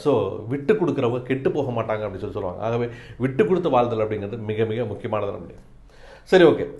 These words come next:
ஒரு கோழி அவியத்துல உட்காருது, இருபத்தி ஒரு நாட்கள் தொடர்ந்து அடை காக்குது. அந்த இருபத்தி ஒரு நாட்கள் தொடர்ந்து அடை காத்துட்டு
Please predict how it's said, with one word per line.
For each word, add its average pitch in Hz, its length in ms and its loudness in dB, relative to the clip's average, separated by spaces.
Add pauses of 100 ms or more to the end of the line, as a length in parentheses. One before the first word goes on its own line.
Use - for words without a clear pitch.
(140)
ஒரு 143 220 8
கோழி 180 260 6
அவியத்துல 131 480 2
உட்காருது, 104 360 0 (640)
இருபத்தி 208 460 2
ஒரு 143 200 8
நாட்கள் 135 420 2
தொடர்ந்து 117 380 0
அடை 107 120 2
காக்குது. 95 360 -4 (600)
அந்த 180 200 4
இருபத்தி 233 400 6
ஒரு 214 140 10
நாட்கள் 185 380 4
தொடர்ந்து 160 280 2
அடை 135 240 6
காத்துட்டு 117 460 2